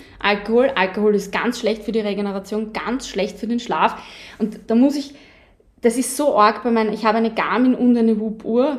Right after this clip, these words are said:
bin so ein bisschen datengestört und es ist echt arg. Ich trinke ein Glas am Abend, wurscht jetzt ob Mittwoch am Abend, Donnerstag am Abend und genau in der Nacht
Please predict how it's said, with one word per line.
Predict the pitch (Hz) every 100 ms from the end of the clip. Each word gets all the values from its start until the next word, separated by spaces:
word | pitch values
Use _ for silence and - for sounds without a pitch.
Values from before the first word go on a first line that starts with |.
| -
bin | 220
so | 220
ein | 214
bisschen | 214 214 208
datengestört | 147 139 190 226 226 - - 180 208 254 - - -
und | 220
es | 226
ist | 247 -
echt | - 247 - -
arg. | 180 185 -
Ich | 196
trinke | - 240 277 277 -
ein | 185 202 247 -
Glas | 202 151 175 180
am | 175
Abend, | 139 - 175 226 - - _ _
wurscht | 202 226 226
jetzt | 202 -
ob | 180 180
Mittwoch | 208 220 214
am | 208
Abend, | 180 185
Donnerstag | 208 262 -
am | 202
Abend | 165 - - - - - - _
und | - 240 233 - -
genau | - 208 208 185 208 330 -
in | 240 233
der | 226 202 262
Nacht | 254 180 - 427 - - -